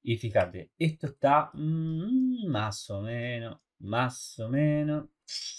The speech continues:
Zafa bastante, zafa bastante. La verdad que a veces sorprende. Bien, bueno, ahora estoy limitado, fíjate, yo le pude pedir solamente que genere algo.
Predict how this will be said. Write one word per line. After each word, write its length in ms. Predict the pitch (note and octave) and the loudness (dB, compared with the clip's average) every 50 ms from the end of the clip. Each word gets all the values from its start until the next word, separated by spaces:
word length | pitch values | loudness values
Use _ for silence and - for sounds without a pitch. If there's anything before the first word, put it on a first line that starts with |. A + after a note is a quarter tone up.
| - - _ _ _ _ _ _ _ _ _ _ _ - | -18 -20 _ _ _ _ _ _ _ _ _ _ _ 6
Zafa 340 | - D3+ D3+ C3+ - C#3+ | 8 8 8 8 6 4
bastante, 680 | C3 B2+ A#2+ - - - G2+ F#2+ F#2+ F2+ F2 E2+ E2+ E2+ - - _ - | 4 4 4 2 -2 -4 -4 -4 -4 -6 -8 -10 -12 -14 -16 -20 _ -4
zafa 300 | - G#3 G3 - B2 G2+ | -2 -2 0 2 2 2
bastante. 580 | G2 F#2 - - G2+ F2+ F2+ D#2+ D#2 - F#2+ | 2 0 -4 -8 -10 -10 -10 -12 -14 -12 -8
La 100 | G#2 - | -4 -2
verdad 220 | B2 C3+ D3 D3 B2+ | 0 0 0 -2 -2
que 260 | A#2+ B2 - - _ _ _ _ _ _ _ _ _ _ _ _ _ _ _ _ _ _ _ - | -4 -6 -6 -10 _ _ _ _ _ _ _ _ _ _ _ _ _ _ _ _ _ _ _ 4
a 80 | A#2 | 4
veces 240 | A#2+ B2+ B2 - G#2+ | 6 6 4 0 -6
sorprende. 600 | - G#2+ G2 F#2 - F#2 F2+ E2+ E2 E2 E2+ E2+ - | -6 -6 -6 -6 -6 -8 -10 -10 -12 -14 -16 -16 -4
Bien, 340 | F#2+ A#2 C#3+ E3 E3+ E3+ - _ _ _ _ _ _ _ _ _ | 2 4 4 4 4 0 -6 _ _ _ _ _ _ _ _ _
bueno, 300 | - A2+ G#2 F2 E2 - _ _ _ _ _ _ _ | 4 6 6 6 2 -4 _ _ _ _ _ _ _
ahora 400 | C#3 C3 C3 B2+ A#2+ - - - - | 8 10 10 10 8 6 0 -6 -10
estoy 220 | A#2 - - E3 | -8 0 2 4
limitado, 440 | E3 D#3+ D3+ C#3 C#3 C#3 A#2+ - - | 4 4 4 4 6 6 6 6 4
fíjate, 300 | - A2+ A2+ A#2 G#2 C3 | 0 -2 -2 -2 -2 -2
yo 160 | A#2 - C3 | -6 -6 -4
le 80 | B2+ B2+ | -4 -4
pude 280 | B2+ C#3+ C#3 C#3 C3 | -4 -4 -4 -4 -4
pedir 220 | B2+ - B2 C3 B2+ | -4 -4 -4 -6 -4
solamente 560 | - B2+ A#2 A2+ A#2+ B2 C3+ C3+ C#3 B2+ - | -4 -2 -2 -2 -2 -2 -2 -4 -4 -6 -6
que 380 | - - A#2+ B2 C#3 D3+ D3+ - | -4 -2 -2 0 -2 -2 -6 -8
genere 360 | _ - G#2+ A#2 C3 C3 C3 B2+ | _ -2 0 2 2 2 2 2
algo. 380 | A#2 G#2+ G2 F#2 F2 E2 - | 2 2 0 -2 -6 -10 -14